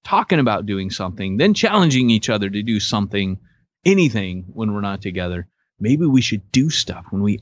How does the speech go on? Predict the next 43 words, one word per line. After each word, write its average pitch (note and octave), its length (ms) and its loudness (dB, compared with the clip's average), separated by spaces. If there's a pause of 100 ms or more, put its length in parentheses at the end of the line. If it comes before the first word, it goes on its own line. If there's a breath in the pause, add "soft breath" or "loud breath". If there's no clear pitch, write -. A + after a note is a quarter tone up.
are E3+ 240 -4
together. G#2 560 -2 (600)
And C#3 260 4
of G3 140 0
course, F#2+ 640 -2 (100)
um, F#2+ 320 2
when G2+ 160 4
you A2 80 6
read A2 220 6
the A2 420 4
New C#3 140 2
Testament, F#2+ 500 -4
you F#2 140 -2
see E2+ 180 -4
that F#2 180 -6
that's F2 240 -6
how F2 120 -4
church F#2 280 -8
was. A#2 240 -2
It E2+ 80 -4
was F2 140 -2
interactive. B2 680 0 (500)
It G2 100 -4
was E2 180 -6
busy. F3 460 2 (340)
Um, F2+ 240 -6
there's F2 260 -4
evangelism C#3 680 0
going C#3 280 2
on, C3+ 480 2
um, F2 240 -8
all D3 160 0
that C#3 160 0
kind A#2 100 0
of F#2+ 80 -2
stuff. - 280 -10
So A#2 140 -6
that C#3+ 200 2
became A2+ 540 2 (340)
the G#2 100 2
model F#2 560 2
of F#2 100 -8
church - 540 -6